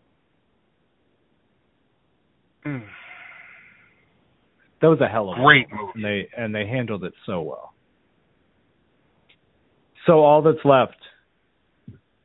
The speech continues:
Speaker 2: at the end of the movie,
Speaker 1: I lo-
Speaker 2: you see Rey take the Millennium Falcon
Speaker 1: Mm-hmm.
Speaker 2: and Chewbacca and, and R two D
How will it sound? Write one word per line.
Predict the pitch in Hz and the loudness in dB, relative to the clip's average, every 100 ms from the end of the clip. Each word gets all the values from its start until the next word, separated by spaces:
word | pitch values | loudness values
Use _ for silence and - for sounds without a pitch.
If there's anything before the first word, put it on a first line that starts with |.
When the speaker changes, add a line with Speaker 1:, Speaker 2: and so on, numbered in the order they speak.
| _ _ _ _ _ _ _ _ _ _ _ _ _ - | _ _ _ _ _ _ _ _ _ _ _ _ _ -16
Speaker 2:
at | 110 | -10
the | 113 | -6
end | 113 131 | -6 -6
of | |
the | 127 | -6
movie, | 120 110 104 104 | -6 -6 -8 -2
Speaker 1:
I | 127 | 2
lo- | 190 110 | 2 0
Speaker 2:
you | 101 | -4
see | 110 | -8
Rey | 101 104 104 110 101 _ _ _ _ _ _ | -6 -4 -4 -4 -8 _ _ _ _ _ _
take | 113 95 | -6 -6
the | 101 | -6
Millennium | 95 101 107 | -6 -6 -6
Falcon | 107 85 - 90 - _ _ _ _ _ _ _ _ _ _ _ _ _ - | -6 -6 -8 -14 -18 _ _ _ _ _ _ _ _ _ _ _ _ _ -8
Speaker 1:
Mm-hmm. | 131 160 - _ _ | -4 -4 -6 _ _
Speaker 2:
and | - 90 - | -14 -10 -8
Chewbacca | 98 101 98 - 101 104 107 _ _ _ | -2 0 0 -2 -6 -8 -12 _ _ _
and, | 95 82 _ _ - | -18 -18 _ _ -20
and | 87 | -8
R | 92 95 | -6 -6
two | 104 | -6
D | 92 | -4